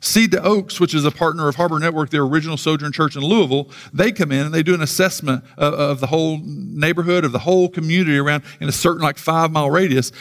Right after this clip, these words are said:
and they come out with l-, this, these evidences going like, "Hey, in, in your area, here's some of the observations." So, for instance, they said, "Here's the spiritual climate in your area. Not a lot of churches in this area. If you wanna plant a church in Tulsa, go to the hundred and twenty-first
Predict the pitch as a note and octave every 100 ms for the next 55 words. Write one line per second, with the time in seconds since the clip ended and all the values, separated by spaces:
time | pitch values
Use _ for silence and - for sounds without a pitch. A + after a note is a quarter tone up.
0 | - F3+ E3+ D#3+ F3 F#3+ B3 - D#3+ -
1 | - E3+ D3 D3+ C#3+ D#3+ D#3 D3 E3+ A3
2 | A#3 C#3+ C3 D3 C#3 D#3 D3 C#3 G3+ F#3
3 | A#2 - - F#3+ F#3 E3+ G3+ - F#3+ E3+
4 | D3 F3+ G3+ G#3 F#3 E3+ E3 E3 D3+ D#3+
5 | D#3 C3 C#3+ C3+ - - E3 E3+ C#3+ B2
6 | - - D3+ D#3+ C#3 G3 A#3 G#3 F#3 -
7 | F#3+ F3+ F#3 D#3 - E3 D#3+ B2+ C3 C3
8 | C#3 B2 A2 F2+ - _ B2+ C3+ D#3+ E3
9 | D3+ C#3+ C3 D3 B2+ A2 A2+ A2 A2 G2
10 | F#2 - _ - - B2+ C3 F#3 - G3
11 | F3 F3+ D#3 C#3+ E3 C#3 A#2+ - - C#3
12 | E3+ - D3+ D3 D#3 E3+ E3 D#3+ F3 -
13 | F3 F3+ - -